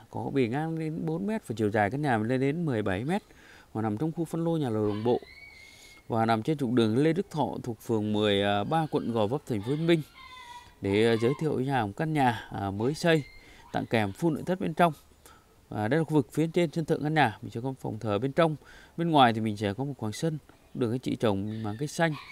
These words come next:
và sắm cho mình một bộ bàn, à, à, ghế mây. Phía trước thì, à, mình sẽ có những mảng cây xanh trang trí rất đẹp. Và mình cùng nhìn từ bên trên xuống bên dưới với khu nhà lầu đồng bộ nằm trên con đường thông,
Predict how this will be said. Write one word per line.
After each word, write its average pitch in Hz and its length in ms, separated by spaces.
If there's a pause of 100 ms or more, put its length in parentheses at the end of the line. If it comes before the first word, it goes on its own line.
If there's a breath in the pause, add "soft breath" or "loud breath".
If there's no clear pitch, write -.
(280 loud breath)
và 107 180
sắm 135 220
cho 156 60
mình 107 440
một 107 160
bộ 82 120
bàn, 98 280
à, 101 160 (400 loud breath)
à, 110 100
ghế 104 200
mây. 160 300 (100)
Phía 110 160
trước 226 280
thì, 107 240
à, 101 140
mình 98 140
sẽ 104 240 (440 soft breath)
có - 120
những 156 100
mảng 110 140
cây 147 140
xanh 170 240 (160)
trang 143 100
trí 135 160
rất 98 120
đẹp. 120 200 (600 soft breath)
Và 113 460
mình 110 80
cùng 113 140
nhìn 113 160
từ 117 160
bên 131 160
trên 165 180
xuống 160 160
bên 170 100
dưới 170 260 (520 loud breath)
với 127 160
khu 175 200
nhà 143 200
lầu 117 160
đồng 110 220
bộ 120 340
nằm 110 160
trên 160 180
con 151 180
đường 120 160
thông, 156 240